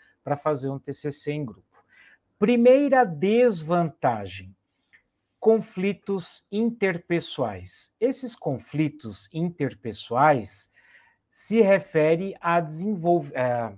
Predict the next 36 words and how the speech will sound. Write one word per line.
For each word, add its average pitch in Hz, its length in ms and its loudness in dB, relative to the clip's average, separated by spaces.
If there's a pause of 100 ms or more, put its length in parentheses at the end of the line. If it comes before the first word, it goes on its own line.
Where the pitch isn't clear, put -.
desentendimento 175 1000 -6
e - 20 -4
conflitos 233 960 -2 (580)
de 180 240 -2
interesse, 240 720 2 (500)
né? 139 340 2 (120)
Um 202 200 2
pensa 156 500 -2
de 110 100 -10
um 123 120 -4
jeito, 190 480 2
o - 20 4
outro 160 300 0
pensa 131 440 -4
de 113 140 -8
outro 113 300 -6
jeito, 180 500 -4
um 156 460 -2
acha 147 340 -6
que - 140 -12
é - 20 -6
melhor 120 360 -4
fazer 117 300 -8
assim, 190 460 -8
o 180 40 -4
outro 147 360 0
acha 131 300 -2
que - 120 -16
é 120 40 -6
melhor 117 380 -2
fazer 110 420 -10
de 113 160 -14
outro 117 260 -12
jeito, 202 480 0 (760)
ah, 165 440 10 (160)
e 240 600 2